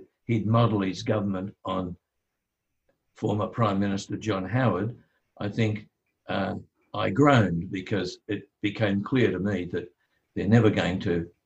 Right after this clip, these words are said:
allow willingly details of this misconduct to emerge. Some of your listeners will remember the Children Overboard affair when Prime Minister Howard and another one of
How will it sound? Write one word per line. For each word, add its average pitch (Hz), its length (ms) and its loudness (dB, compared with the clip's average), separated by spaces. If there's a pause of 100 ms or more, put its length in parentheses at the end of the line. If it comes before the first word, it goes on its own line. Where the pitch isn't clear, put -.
(120)
allow 98 680 2 (540)
willingly 101 720 4 (460)
details 101 720 2
of 87 160 -4
this 98 240 -2
misconduct 104 840 0 (580)
to 104 400 2
emerge. 104 920 4 (640)
Some 156 340 6
of 123 240 6 (320)
your 107 240 2
listeners 113 500 4
will 98 360 2 (100)
remember 107 440 4
the 90 160 0
Children 117 580 8
Overboard 85 500 4
affair 85 360 -2
when 90 280 -4 (380)
Prime 107 160 4
Minister 92 340 0
Howard 92 420 2
and 78 180 -4 (200)
another 90 240 0
one 90 200 0
of 85 40 -2